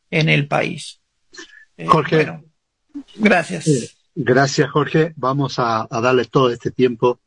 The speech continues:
Speaker 2: hasta las nueve de la mañana a la señora Mónica Capelluto con toda la información local, regional, nacional, con todo lo que ella tiene preparado. Moni.
Speaker 1: Buen día, Moni.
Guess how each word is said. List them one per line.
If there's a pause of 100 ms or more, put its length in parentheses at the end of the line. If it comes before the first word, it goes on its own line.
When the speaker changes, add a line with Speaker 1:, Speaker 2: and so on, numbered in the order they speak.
(240)
Speaker 2:
hasta
las
nueve
de
la
mañana (400)
a
la
señora
Mónica
Capelluto
con
toda
la
información (400)
local,
regional,
nacional, (260)
con
todo
lo
que
ella
tiene
preparado. (240)
Moni. (520)
Speaker 1:
Buen
día,
Moni.